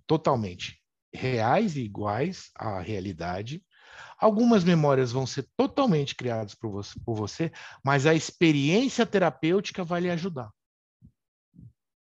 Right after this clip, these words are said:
Por que a experiência terapêutica ela vai ajudar? Vocês lembram que eu falei do metapadrão? O metapadrão é um processo muito legal pra dessensibilização.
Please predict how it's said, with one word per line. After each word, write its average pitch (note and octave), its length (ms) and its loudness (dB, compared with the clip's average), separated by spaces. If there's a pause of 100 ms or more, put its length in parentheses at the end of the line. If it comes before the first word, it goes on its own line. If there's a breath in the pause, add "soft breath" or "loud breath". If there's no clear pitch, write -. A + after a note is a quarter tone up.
(2000)
Por A#3+ 160 -2
que G#3+ 80 2
a G#3 40 6
experiência C#3+ 540 -2
terapêutica A2+ 540 -6
ela G#2 100 -8
vai G2+ 140 -8
ajudar? G2 340 -10 (400 soft breath)
Vocês C3+ 160 -8
lembram G3+ 200 4
que E3 60 2
eu C#3 40 0
falei B2+ 220 2
do A#2+ 80 -2
metapadrão? A2+ 680 -2
O A#2+ 60 -6
metapadrão D#3 800 0
é G2+ 60 -10
um F3 80 -2
processo F#3+ 520 -4
muito D3 400 -2
legal C#3 320 -2
pra - 80 -6
dessensibilização. D#3 1000 -4